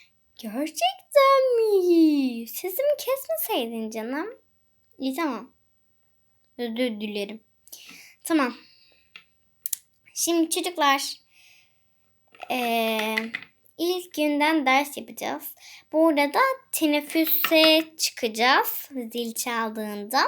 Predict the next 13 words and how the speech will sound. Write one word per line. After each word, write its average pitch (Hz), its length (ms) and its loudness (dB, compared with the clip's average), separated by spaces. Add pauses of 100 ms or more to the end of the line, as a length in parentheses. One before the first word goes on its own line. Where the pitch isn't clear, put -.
(800)
Eğer 339 360 6
zil 302 360 0
çaldığımı 302 840 0
fark 277 460 -4
etmezsem 339 800 -4 (440)
biri 285 200 -4
bana 311 220 -4
söyleyebilir. 247 880 -8 (2750)
Ay, - 160 -8
dün - 180 -14
çocuklar - 400 -14
masam - 500 -14
düştü. - 380 -16